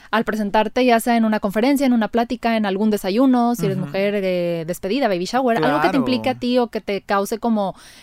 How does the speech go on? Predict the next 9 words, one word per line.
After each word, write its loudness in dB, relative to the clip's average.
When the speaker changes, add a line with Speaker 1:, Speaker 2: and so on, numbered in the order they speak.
Speaker 1:
eh, -4
temor 2
o 0
inseguridad. -2
Esta 2
postura 2
de 4
dos 2
minutos 0